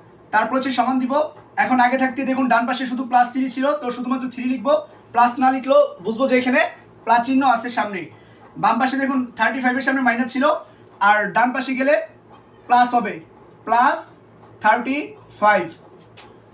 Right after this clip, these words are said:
তারপর হচ্ছে বা লিখবো। এখন হচ্ছে এই ফিফটিন ওয়াই থেকে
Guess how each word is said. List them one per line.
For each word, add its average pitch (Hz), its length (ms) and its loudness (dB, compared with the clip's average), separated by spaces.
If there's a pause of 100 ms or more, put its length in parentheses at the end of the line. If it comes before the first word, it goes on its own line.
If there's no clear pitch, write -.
(100)
তারপর 226 360 0
হচ্ছে 269 200 -2 (160)
বা 220 160 4
লিখবো। 202 260 -2 (320)
এখন 247 200 0
হচ্ছে 254 220 -2 (520)
এই 220 160 -2
ফিফটিন 285 420 -2 (200)
ওয়াই 247 180 2 (100)
থেকে 269 220 -4